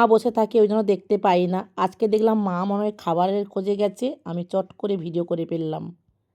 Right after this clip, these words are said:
দূর থেকে প্রতিদিন দেখতাম। আগেও অনেকবার এই ঘুঘু পাখিগুলো আমার টবে বাচ্চাগুলো হয়েছে, বড় হয়ে আবার পালিয়ে যায়।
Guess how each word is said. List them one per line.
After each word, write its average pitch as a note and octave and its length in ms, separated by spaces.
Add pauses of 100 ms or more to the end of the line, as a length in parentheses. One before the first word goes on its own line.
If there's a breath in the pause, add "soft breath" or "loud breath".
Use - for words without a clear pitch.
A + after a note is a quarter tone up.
(380)
দূর A3 300 (120)
থেকে B3 220
প্রতিদিন A3 480
দেখতাম। G3 500 (720)
আগেও F#3+ 440
অনেকবার G3+ 500
এই G#3+ 120
ঘুঘু F3+ 280
পাখিগুলো G#3 460
আমার F#3 300
টবে G3 180
বাচ্চাগুলো F#3 640 (240)
হয়েছে, F#3 360
বড় F3 280
হয়ে F#3 160
আবার F#3 160
পালিয়ে D#3+ 360
যায়। D#3+ 260